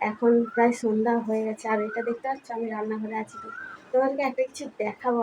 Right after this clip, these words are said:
আমি রান্না নয় কিন্তু কিছু একটা দেখাবো। তো দেখো দেখাচ্ছি। তো আমি এবারে দেখাবো একটা জিনিস, সেই জিনিসটা হচ্ছে, এই জিনিসটা কী বলে জানো? এই জিনিসটা,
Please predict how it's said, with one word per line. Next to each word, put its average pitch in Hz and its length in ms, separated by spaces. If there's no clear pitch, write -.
আমি - 140
রান্না 330 300
নয় 302 220
কিন্তু 480 220
কিছু - 200
একটা - 240
দেখাবো। 226 260
তো 262 60
দেখো 240 200
দেখাচ্ছি। - 440
তো - 120
আমি 254 120
এবারে 262 240
দেখাবো 269 200
একটা 269 180
জিনিস, 247 260
সেই 240 120
জিনিসটা 240 280
হচ্ছে, 285 160
এই 240 100
জিনিসটা 269 220
কী 294 140
বলে 254 160
জানো? 311 140
এই 240 100
জিনিসটা, 240 260